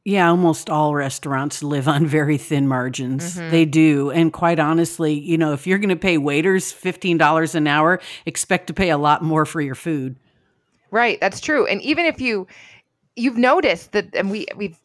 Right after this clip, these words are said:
Speaker 2: written about this before, that the price of everything has gone up, right? All of those grocery prices went up, so everything in a restaurant goes up. And you, all of a sudden, you think you're just going out for a burger, and it's, you know, twenty dollars. Th-, that's just the way that the economy is. And so,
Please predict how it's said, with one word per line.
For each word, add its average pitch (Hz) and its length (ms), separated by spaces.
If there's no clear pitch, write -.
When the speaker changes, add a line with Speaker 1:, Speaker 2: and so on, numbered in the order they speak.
Speaker 2:
written 160 280
about 156 240
this 190 160
before, - 260
that 160 160
the 165 80
price 214 320
of 175 100
everything 160 580
has 143 120
gone 139 220
up, 120 160
right? 156 160
All 202 160
of 220 80
those 180 160
grocery 170 360
prices 143 400
went 139 160
up, 156 160
so 156 160
everything 202 460
in 185 120
a 165 60
restaurant 160 480
goes 143 220
up. 135 220
And 226 160
you, 233 100
all 226 160
of 262 80
a 240 60
sudden, 269 260
you 190 140
think 196 180
you're 196 80
just 180 160
going 180 160
out 170 140
for 165 100
a 156 60
burger, 175 480
and 165 160
it's, - 260
you 180 140
know, 156 240
twenty 196 400
dollars. 190 680
Th-, - 260
that's 180 260
just - 440
the 175 280
way 175 400
that 165 200
the 170 100
economy 165 640
is. 107 260
And 175 140
so, 196 260